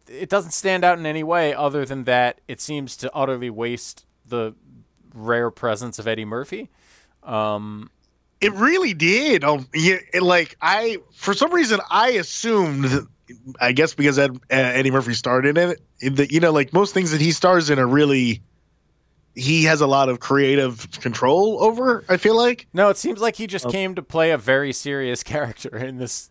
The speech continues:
Speaker 1: in
Speaker 2: Yeah,
Speaker 1: this silly
Speaker 2: and in this one,
Speaker 1: film.
Speaker 2: yeah. <laughs> Like, I don't, uh, it was not that. I, you know, this, it was a little hard for me.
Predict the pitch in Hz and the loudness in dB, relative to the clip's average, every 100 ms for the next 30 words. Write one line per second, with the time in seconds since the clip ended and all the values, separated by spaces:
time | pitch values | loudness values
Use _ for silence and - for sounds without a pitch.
0 | _ - 165 247 - - 147 131 185 123 | _ -6 -2 0 -2 -2 0 0 0 -2
1 | - 240 220 139 120 131 - _ 185 254 | -10 -8 -6 -4 -6 -10 -16 _ -2 -2
2 | - - 151 131 214 - 269 - 302 - | -2 -10 -8 -2 -4 0 -4 -2 -6 -4
3 | 214 - 208 - 196 - 202 196 233 180 | -6 0 -2 0 -4 -4 -12 -12 -14 -14
4 | - - 160 - - - - - - 156 | -18 -14 -8 -6 -4 -4 -6 -8 -2 0
5 | 160 165 170 185 175 190 - 120 101 - | 0 0 0 0 2 0 0 -6 -6 -10
6 | - 294 277 _ 214 226 202 226 - - | 0 0 0 _ -4 -2 0 -2 -6 -8
7 | 247 240 214 269 359 262 208 220 220 - | -2 0 2 2 4 2 2 2 0 -2
8 | 185 170 180 151 123 113 | -6 0 2 2 0 -4